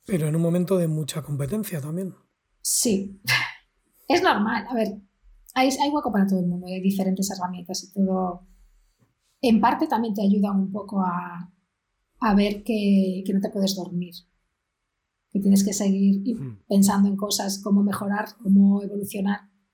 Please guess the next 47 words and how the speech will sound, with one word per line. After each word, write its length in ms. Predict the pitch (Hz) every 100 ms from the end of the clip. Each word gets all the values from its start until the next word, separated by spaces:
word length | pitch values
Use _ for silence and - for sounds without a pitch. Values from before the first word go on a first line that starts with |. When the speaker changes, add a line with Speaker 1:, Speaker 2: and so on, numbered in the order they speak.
| _ _ _ _ _ _ -
Speaker 2:
cómo 320 | 208 208 208
una 140 | 214
herramienta 420 | 214 208 214 214
que 80 | 202
nace 280 | 196 196 214
de 40 |
una 140 | 208 196
forma 260 | 214 214
tiene 220 | 208 202 202
que 80 |
ir 60 | 208
evolucionando 500 | 196 196 202 196 196
un 80 | 196
poco, 340 | 196 - 196 190 - _ _ _ _ _ _ _ _ _ _ _ _ _ _ _ _
pues 120 | 226
dependiendo 480 | 220 220 247 247 240
un 80 | 214
poco 200 | 226 233
de 220 | 220 202
lo, 100 | 202 196
de 80 | 202
las 220 | 196 196
necesidades 540 | 208 196 202 208 233 -
que 80 |
va 120 | 208 208
abriendo 320 | 196 190 185
el 80 | 175
mercado 380 | - - 185 180
también. 460 | 170 180 202 - - _ _ _ _ _ _ _ _
El 140 | 214
mundo 300 | 196 202 202
ahora 260 | 220 226 247
no 60 | 240
es 100 | -
el 80 |
mundo 240 | 202 202 202
de 60 |
hace 140 | 202 196
diez 200 | 196 190
años, 480 | 220 196 190 - _
es 100 | -
muy 100 | 196
distinto. 580 | 190 - 233 208 196 - _ _ _ _ _ _
Y 60 | 214
las 120 | 214
necesidades 520 | 202 196 202 196 190
también. 600 | 185 190 214 196 - -